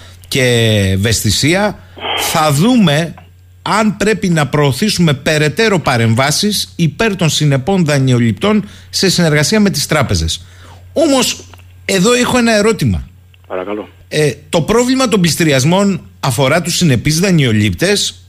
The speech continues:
Speaker 1: για τους οποίους είπε ότι προτίθεται να τους βοηθήσει η
Speaker 2: Όχι
Speaker 1: κυβέρνηση,
Speaker 2: βέβαια, όχι βέβαια.
Speaker 1: αλλά
Speaker 2: Ο συνεπής δανειολήπτης δεν, δεν, κα-, κα-, καταρχάς δεν βγαίνει στον πληστηριασμό. Για όνομα
Speaker 1: Ναι.
Speaker 2: του Θεού, μην τρελαθούμε
Speaker 1: Άρα,
Speaker 2: τώρα.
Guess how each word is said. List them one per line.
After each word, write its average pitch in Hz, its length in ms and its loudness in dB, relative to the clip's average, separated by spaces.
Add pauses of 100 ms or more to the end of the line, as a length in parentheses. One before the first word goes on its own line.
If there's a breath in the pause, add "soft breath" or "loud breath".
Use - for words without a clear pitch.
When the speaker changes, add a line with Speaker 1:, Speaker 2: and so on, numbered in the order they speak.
(420)
Speaker 1:
για 123 240 -2
τους - 100 -2
οποίους 131 240 0
είπε 143 120 -2
ότι 131 120 0
προτίθεται 127 460 0
να 135 100 2
τους 110 120 0
βοηθήσει 113 440 0
η - 80 2
Speaker 2:
Όχι - 160 4
Speaker 1:
κυβέρνηση, 131 340 2
Speaker 2:
βέβαια, 151 140 4
όχι - 240 0
βέβαια. 117 320 0
Speaker 1:
αλλά 247 280 0
Speaker 2:
Ο - 40 -4
συνεπής 143 380 0
δανειολήπτης 185 580 0
δεν, 208 280 2
δεν, 180 140 0
κα-, 180 120 -2
κα-, 180 220 -2
καταρχάς 170 400 0
δεν 214 100 0
βγαίνει 220 200 0
στον 233 140 -2
πληστηριασμό. 214 520 0
Για 135 160 2
όνομα 214 200 2
Speaker 1:
Ναι. 135 100 0
Speaker 2:
του - 60 0
Θεού, 135 140 2
μην 175 100 0
τρελαθούμε 135 420 0
Speaker 1:
Άρα, 156 160 2
Speaker 2:
τώρα. 226 300 0